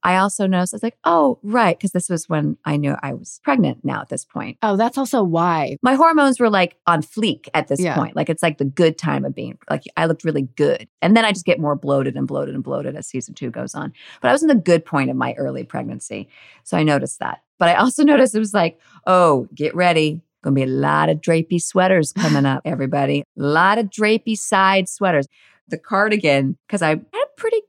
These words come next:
Speaker 1: good little pot belly at this point, you know? Little baby Dean in my body.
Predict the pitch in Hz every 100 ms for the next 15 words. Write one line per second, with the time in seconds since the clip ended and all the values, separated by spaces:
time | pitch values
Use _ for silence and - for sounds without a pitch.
0 | - 320 254 277 214 196 190 - 196 160
1 | - 151 123 117 135 - - 143 - -
2 | - - - - 160 147 143 160 - _
3 | _ _ _ _ 185 185 202 196 226 196
4 | 143 131 147 151 160 143 127 - 127 -